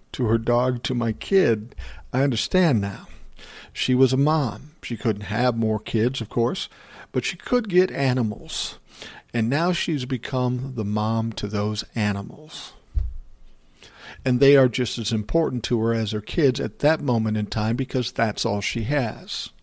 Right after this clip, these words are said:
So I had to rethink that situation a little bit. I had to <sighs> give her some credit because she was just trying to survive. She was just trying to stay sane. She was trying to stay active.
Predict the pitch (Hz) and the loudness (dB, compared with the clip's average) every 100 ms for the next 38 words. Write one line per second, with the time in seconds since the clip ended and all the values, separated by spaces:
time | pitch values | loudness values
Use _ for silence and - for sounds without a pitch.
0 | _ _ _ _ _ - - - - - | _ _ _ _ _ -20 -20 -20 -18 0
1 | 143 135 160 143 123 147 202 160 131 - | 4 6 6 4 4 4 6 6 6 4
2 | 101 - - 110 - 113 113 - 120 113 | 0 0 -2 0 2 2 2 -2 -2 -2
3 | 120 113 120 131 - 120 127 131 - 131 | 0 -2 0 0 2 0 2 0 0 2
4 | 117 113 - - - - - - - - | 2 0 -8 -20 -20 -20 -20 -20 -20 -20
5 | - - - - - - 180 165 151 147 | -8 -4 2 4 2 4 6 6 4 2
6 | 135 - 202 185 110 92 - - - - | -2 0 4 4 2 -2 2 0 0 -18
7 | - _ - - - - 131 139 131 220 | -20 _ -20 -20 -16 -2 0 2 2 2
8 | 247 175 - 135 - 143 127 113 - 113 | 2 0 4 2 4 2 2 2 0 0
9 | 127 143 143 117 - 185 208 165 - 143 | 2 2 2 0 0 0 0 0 -2 -2
10 | - 135 120 107 - 117 107 - 160 156 | 0 0 2 0 0 0 2 0 2 6
11 | 127 104 - - - - 190 196 - 143 | 6 4 -4 -16 -10 0 2 2 0 2
12 | 123 120 117 - 127 131 131 139 - 135 | 4 2 0 0 2 4 4 0 -4 -14
13 | - - | -16 -20